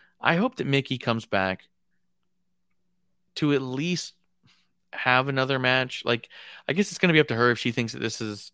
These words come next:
a cool way to retire without ever having quite lost that title.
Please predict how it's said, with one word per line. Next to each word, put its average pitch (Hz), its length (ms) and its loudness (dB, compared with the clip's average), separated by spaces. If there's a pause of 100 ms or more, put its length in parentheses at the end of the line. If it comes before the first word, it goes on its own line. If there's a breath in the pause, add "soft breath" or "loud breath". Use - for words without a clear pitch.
a 107 80 -4
cool 117 280 0
way 110 180 4
to 110 200 -2
retire 104 680 -4 (920)
without 107 340 0
ever 101 240 0
having 104 320 -2
quite 101 260 -2
lost 95 280 -2
that 101 180 -2
title. 120 500 -2